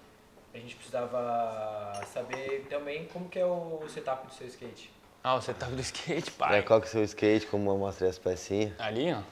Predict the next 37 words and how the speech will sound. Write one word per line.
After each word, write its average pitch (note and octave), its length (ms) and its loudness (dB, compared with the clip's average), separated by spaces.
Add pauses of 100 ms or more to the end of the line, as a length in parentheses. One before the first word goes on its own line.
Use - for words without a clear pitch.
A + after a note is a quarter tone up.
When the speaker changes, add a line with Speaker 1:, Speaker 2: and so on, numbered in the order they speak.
(200)
Speaker 1:
Qual B2 120 -6
tamanho? B2+ 500 -6 (1080)
Speaker 2:
La B2 200 6
Blaze B2+ 240 6
Supply. D3 400 8 (300)
Speaker 3:
<laughs> A2+ 960 2 (520)
Speaker 2:
Então, F3 220 12
é D3 400 12
shape, D3 340 6
é C#3 140 12
truque D3 320 2
da D3 300 12
Indy, D#3+ 760 6 (560)
é C3+ 340 10
um C3+ 80 6
quatro C#3 260 8
quatro. D#3 360 8 (320)
Eu B2 80 4
usava B2+ 220 8
um - 20 0
quatro C3 260 4
nove, C3 220 4
mas A#2+ 140 0
eu A2 60 -4
comecei A#2+ 260 -2
a A#2+ 40 4
usar A#2 100 0
uns A#2 120 -4
quatro - 240 -6
quatro. C3+ 220 -4
Speaker 1:
Uhum. - 500 -18 (240)
Speaker 2:
Aí - 140 12
o - 20 10
shape D3 240 6
da C#3+ 140 12
Blaze C#3+ 460 10
um, C#3+ 160 2